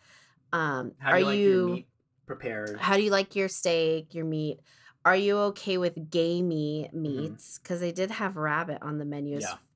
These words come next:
Speaker 2: and a couple other things. Um,
Speaker 1: Are you
Speaker 2: and
Speaker 1: open to trying new
Speaker 2: that was the,
Speaker 1: things?
Speaker 2: the biggest one. Are
Speaker 1: Yeah.
Speaker 2: you open to trying new things? And we were like, "You know what?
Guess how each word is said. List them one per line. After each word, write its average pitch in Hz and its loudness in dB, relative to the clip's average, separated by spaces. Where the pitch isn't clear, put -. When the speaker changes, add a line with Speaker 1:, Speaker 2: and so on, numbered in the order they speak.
Speaker 2:
and 160 -2
a 156 -4
couple 185 -6
other 156 -6
things. 151 -8
Um, 160 0
Speaker 1:
Are 185 2
you 175 2
Speaker 2:
and 165 2
Speaker 1:
open 151 0
to 139 0
trying 135 -4
new 127 -4
Speaker 2:
that 147 6
was 170 0
the, 165 2
Speaker 1:
things? - -12
Speaker 2:
the 170 2
biggest 160 -2
one. 160 -2
Are 151 0
Speaker 1:
Yeah. 151 0
Speaker 2:
you - -2
open 170 -2
to 170 -4
trying 160 -4
new 147 -4
things? 151 -4
And 151 -4
we 156 -2
were 151 -2
like, 143 -6
"You 202 -6
know 254 -2
what? 247 -2